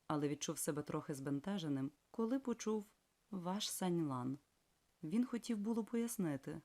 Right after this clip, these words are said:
але водночас, що тут пояснювати? Якщо він почав би виправдовуватися, то це було б трохи дивно,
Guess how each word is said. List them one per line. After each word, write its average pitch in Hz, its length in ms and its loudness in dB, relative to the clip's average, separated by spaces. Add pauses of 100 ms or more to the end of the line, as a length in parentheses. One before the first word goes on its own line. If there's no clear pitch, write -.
(240)
але 170 260 0
водночас, 165 760 0 (120)
що - 280 -6
тут - 160 -2
пояснювати? 147 800 -2 (560)
Якщо 160 500 -2
він 185 140 4
почав 170 420 -2
би 156 120 2
виправдовуватися, 151 1120 -2 (200)
то 294 120 0
це 262 240 4
було 226 200 6
б 226 80 -8
трохи 180 340 2
дивно, 135 460 4